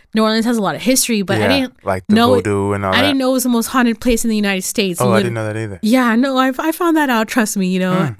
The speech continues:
Speaker 2: Hmm, interesting.
Speaker 1: And, um, so obviously I was talking myself out of, like, "Okay, I need to cancel this trip." Like,
Speaker 2: Yeah.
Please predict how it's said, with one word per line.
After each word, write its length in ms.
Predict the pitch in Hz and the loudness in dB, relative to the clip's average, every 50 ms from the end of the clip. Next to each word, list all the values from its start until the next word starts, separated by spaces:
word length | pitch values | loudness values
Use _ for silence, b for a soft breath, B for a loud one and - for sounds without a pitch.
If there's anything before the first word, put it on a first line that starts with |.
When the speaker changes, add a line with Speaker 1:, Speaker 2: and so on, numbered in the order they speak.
| - - | -12 -10
Speaker 2:
Hmm, 60 | - | -10
interesting. 540 | 143 151 - 120 107 107 - _ 110 104 - _ _ - | -10 -8 -6 -6 -6 -6 -8 _ -14 -14 -14 _ _ -2
Speaker 1:
And, 500 | 302 294 277 254 247 240 240 233 226 - _ _ | -2 0 0 0 0 0 0 0 -2 -4 _ _
um, 680 | - 233 240 220 202 196 185 180 175 170 170 170 190 - - - - | -8 -4 -4 -2 -2 -2 -2 -4 -6 -8 -10 -12 -14 -16 -16 -12 -4
so 160 | - - 277 | 0 0 0
obviously 380 | 226 226 262 302 339 - 294 233 | 2 0 0 0 0 2 2 0
I 20 | |
was 80 | 226 220 | 0 -2
talking 260 | - 262 262 - 262 | -4 -8 -6 -4 -4
myself 300 | 233 202 - 233 214 - | -4 -2 -2 -4 -4 -2
out 80 | 185 175 | -4 -4
of, 60 | 170 | -4
like, 200 | 156 131 - - | -6 -8 -8 -10
"Okay, 200 | 180 - - 165 | -8 -8 -8 -8
I 20 | |
need 140 | 180 196 175 | -6 -6 -6
to 80 | 160 165 | -6 -6
cancel 260 | - 180 170 165 165 | -6 -6 -6 -6 -6
this 180 | 156 151 - - | -8 -6 -6 -6
trip." 240 | - 190 165 165 165 | -6 -6 -8 -8 -6
Like, 180 | 180 190 185 113 | -8 -6 -4 -2
Speaker 2:
Yeah. 220 | 107 95 92 | -2 -2 -2